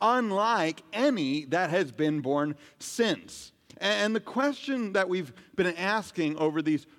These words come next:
four weeks of Advent, the question really that Matthew is seeking to answer is, what kind of king did Jesus come to be? What kind of king did Jesus come to be?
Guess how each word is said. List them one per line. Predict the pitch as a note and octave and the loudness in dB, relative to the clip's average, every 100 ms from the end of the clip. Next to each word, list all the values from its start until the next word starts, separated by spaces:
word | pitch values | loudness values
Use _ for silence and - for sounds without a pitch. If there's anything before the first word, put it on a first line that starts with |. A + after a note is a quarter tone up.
| - _ | -20 _
four | A3 A#3 A3+ G3 | 4 6 6 4
weeks | D#3 F#3 G3+ C3+ - | 2 0 -4 -8 -8
of | D3 C#3 | -4 -2
Advent, | C#3+ E3+ E3 C#3 | 0 0 0 -2
the | D3 | -2
question | B3+ C#4+ C4 F#3 | -2 -2 -2 -2
really | F#3 C#4+ B3+ | -2 -2 -2
that | E3+ D#3+ | -2 -4
Matthew | D3 F3 G3+ A3+ G#3+ F#3 | -2 -2 0 -2 -2 0
is | D#3 | 0
seeking | - - G#3 G#3 F3 | 0 -8 -8 -6 -6
to | D#3 B2+ | -6 -4
answer | E3 G3 - C#3+ | -4 -4 -4 -4
is, | G#2 G#2 A2+ - - D#3+ | -4 -4 -6 -12 -20 -12
what | E3 G#3 - - | 0 0 0 -10
kind | - G#3 D4+ D#4 A3 | -10 -4 -2 0 0
of | C3 - | -2 -6
king | - A#2 G2+ A2+ C3+ C3+ _ _ _ _ _ _ | -10 -8 -6 -8 -10 -10 _ _ _ _ _ _
did | D3 C3 | -4 -4
Jesus | G2+ D#3+ A3 B2 A2+ G#2+ | -6 -6 -6 -6 -8 -8
come | - C3 A2+ A2 - _ | -10 -8 -6 -8 -14 _
to | B2 | -10
be? | G2+ F2+ D2 _ _ _ _ _ _ _ _ _ _ _ | -6 -6 -8 _ _ _ _ _ _ _ _ _ _ _
What | - C4 - | -2 -2 -2
kind | A#3+ A#3 B3 G3+ | -2 0 0 0
of | - | -2
king | C#3+ C3 B2 B2 - _ - | -4 -4 -4 -6 -10 _ 0
did | D3 G#2+ | 0 0
Jesus | A2+ G3 D#3+ B2 A2 G#2+ _ _ | -2 -2 -2 -4 -8 -10 _ _
come | - D#3+ C#3 C3+ A#2+ - _ | -10 -2 -2 -2 -6 -10 _
to | D3 | -4
be? | A#2+ A#2+ D#2 | -2 -2 -4